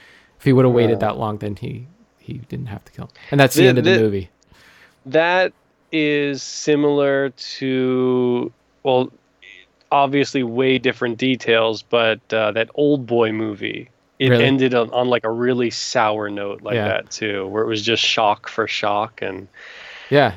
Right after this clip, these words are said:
Speaker 1: that's totally what
Speaker 2: Uh,
Speaker 1: this felt like. It was just, there
Speaker 2: then
Speaker 1: was
Speaker 2: what, what are you
Speaker 1: no
Speaker 2: supposed to walk away from with that, you know?
Speaker 1: Yeah. I mean, if he,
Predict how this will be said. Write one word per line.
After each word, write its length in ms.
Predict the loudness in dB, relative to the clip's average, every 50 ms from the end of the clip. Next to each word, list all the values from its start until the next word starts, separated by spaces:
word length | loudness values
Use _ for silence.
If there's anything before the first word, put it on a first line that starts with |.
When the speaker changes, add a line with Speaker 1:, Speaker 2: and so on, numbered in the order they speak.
| -4
Speaker 1:
that's 240 | -2 -2 -2 -2 -4
totally 340 | -8 0 2 4 6 6 6
what 120 | 6 6
Speaker 2:
Uh, 40 | 4
Speaker 1:
this 140 | 2 0 -2
felt 260 | -2 0 0 0 0
like. 240 | -4 -8 -10 -8 -6
It 60 | -4
was 160 | -4 -4 -2
just, 360 | -4 -6 -6 -6 -10 -14 -6 _
there 100 | 0 2
Speaker 2:
then 80 | 4 4
Speaker 1:
was 160 | 4 6 6
Speaker 2:
what, 180 | 6 6 6
what 100 | 6 6
are 40 | 6
you 60 | 6
Speaker 1:
no 40 | 4
Speaker 2:
supposed 240 | 4 2 2 2 2
to 80 | 0 2
walk 280 | 4 4 4 2 2 0
away 240 | 2 2 2 0
from 320 | 0 0 -2 -2 -2 -2 -6
with 160 | -10 -10 -6
that, 320 | -4 -4 -4 -4 -6 -12 _
you 140 | -12 -10 -10
know? 240 | -8 -8 -8 -10 -6 -2
Speaker 1:
Yeah. 260 | 0 0 2 0 -2 -4 _ _ _ _ _ _ _ _ _ _ _ _ _ _
I 140 | 0 4 6
mean, 240 | 6 6 6 4 0
if 460 | -4 -8 -8 -8 -10 -12 -16 -18 -18 -16
he, 200 | -12 -8 -8